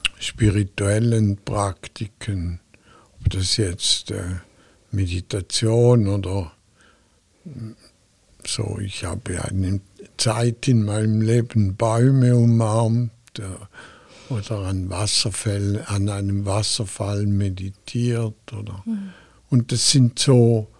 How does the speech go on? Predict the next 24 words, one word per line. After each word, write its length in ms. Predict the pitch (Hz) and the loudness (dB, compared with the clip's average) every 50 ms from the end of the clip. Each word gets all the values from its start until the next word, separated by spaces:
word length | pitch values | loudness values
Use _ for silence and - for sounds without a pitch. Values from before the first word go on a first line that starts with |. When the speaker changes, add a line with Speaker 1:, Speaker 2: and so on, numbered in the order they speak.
| _ _ _ _ _ _ _ _ _ _ _ | _ _ _ _ _ _ _ _ _ _ _
Speaker 1:
Möglichkeiten, 1500 | - 120 120 117 127 139 156 151 - 165 151 151 - - - - 135 123 123 127 123 123 123 _ - 123 120 117 110 110 | 6 8 10 10 10 10 8 8 6 4 2 2 0 -6 -2 2 2 4 4 2 2 0 -4 _ -2 0 2 2 2 0
sich 360 | - - - 120 110 - - - | -2 -2 -2 -2 -2 -4 -10 -6
diesem, 720 | - 127 120 107 - - 123 120 113 110 110 104 110 113 - _ - - _ _ _ _ _ _ _ _ - _ _ _ _ _ _ _ _ _ _ _ 254 254 302 285 240 _ _ _ | -4 -4 -2 -2 -2 0 2 2 4 4 2 2 0 -4 -8 _ -20 -20 _ _ _ _ _ _ _ _ -20 _ _ _ _ _ _ _ _ _ _ _ -20 -20 _ -20 -20 _ _ _
diesem 380 | - 135 117 98 110 120 113 107 | 0 0 0 4 4 4 4 4
Raum 520 | 101 98 107 117 120 127 135 131 120 123 | 4 2 2 4 4 4 4 4 2 0
zu 400 | - - - 123 123 123 120 120 | -2 -4 0 0 2 2 4 4
nähern 720 | 117 120 120 120 117 127 127 127 135 143 139 135 143 185 226 | 4 4 4 4 4 2 2 2 2 2 2 2 2 0 -2
und 380 | - - 160 135 127 - - | 0 4 6 6 6 4 4
aber 340 | - 131 131 120 123 - - | 0 0 2 2 0 0 2
auch 220 | 127 131 123 - - | 2 2 2 0 -2
das 180 | - 131 117 - | -2 -2 0 0
Vertrauen 640 | - 123 110 - - - 120 123 131 131 127 120 107 | -2 -2 -6 -6 -4 0 2 4 4 6 6 6 6
habe, 360 | 110 113 110 104 110 110 101 - - - - - - - - - _ | 4 2 2 0 -2 -4 -4 -4 -10 -20 -20 -20 -20 -20 -20 -20 _
dass 200 | - 143 113 - | -2 0 0 2
ich 240 | - 123 110 - - | 2 0 0 2 0
aus 300 | - 160 135 123 113 - | 2 2 2 0 0 -2
diesem 500 | - 139 123 110 104 - 131 117 104 98 | 0 0 2 2 4 4 4 4 4 2
Raum 380 | 104 104 110 110 107 107 104 101 | 2 2 2 2 4 4 2 2
raus 460 | 101 117 143 165 190 202 - - - | 2 4 4 4 4 4 0 -6 -10
kann 420 | - - 143 131 123 139 147 - | -4 -2 0 2 2 0 0 -2
und 260 | - - 123 113 98 92 | -2 0 2 2 2 2
in 300 | 110 110 110 104 104 104 | 0 0 2 0 0 0
der 160 | 113 110 101 | 0 0 0
Realität 920 | 107 110 107 104 98 98 98 104 98 - - 123 110 107 104 101 - - | 2 2 2 2 2 0 0 -2 -2 -2 -2 0 0 0 -2 -4 -10 -16